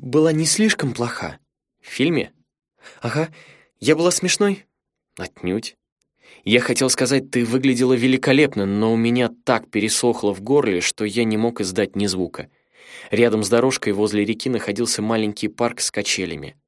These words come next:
Мы сели рядом на качелях, их скрип возбуждал меня сильнее, чем соло на гитаре Джимми Хендрикса.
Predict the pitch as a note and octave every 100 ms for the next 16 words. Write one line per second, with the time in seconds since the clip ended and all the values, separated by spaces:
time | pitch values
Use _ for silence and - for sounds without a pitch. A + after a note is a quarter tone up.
0 | _ _ _ - - - G#2 - G2+ F#2+
1 | G2+ G2 F#2+ F#2+ G2 - C3 F#2+ - -
2 | - - F#2 - - A2 - G2 F2 F#2
3 | F#2 G2+ G2 F#2+ F#2 - F#2 G#2 A2 -
4 | F2+ F2 - G#2 F#2+ F2+ E2+ - F2+ D#2+
5 | D#2+ E2+ D#2+ - D#2+ D2+ - - -